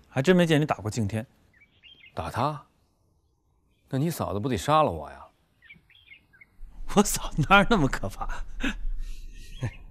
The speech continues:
Speaker 2: 还是瑞姐好，温柔又贤惠。哎，爱天也挺好的，很可爱。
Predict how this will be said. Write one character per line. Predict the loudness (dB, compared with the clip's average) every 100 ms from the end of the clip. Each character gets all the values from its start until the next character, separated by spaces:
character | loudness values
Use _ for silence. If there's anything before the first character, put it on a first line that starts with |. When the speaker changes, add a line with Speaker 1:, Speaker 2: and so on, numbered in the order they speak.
| -16 -16 -16 -16 -16 -16 -12 -8
Speaker 2:
还 | -6 -6 -6
是 | -4 -2
瑞 | -2
姐 | -2
好， | -6 -8 -10 -8 -8 -6 -6 -6 -6 -8 -8 -8 -8 -10 -8
温 | -2 0
柔 | 0
又 | -2
贤 | -4 -6 -6
惠。 | -4 -6 -6 -8 -10 -10 -10 -10 -12 -10 -8 -8 -8 -8 -8 -8
哎， | -8 -8 -10 -10 -6
爱 | -4
天 | -2 -4
也 | -4
挺 | -6 -8
好 | -6 -8
的， | -8 -10 -10
很 | -6 -4
可 | -4
爱。 | -6 -8 -10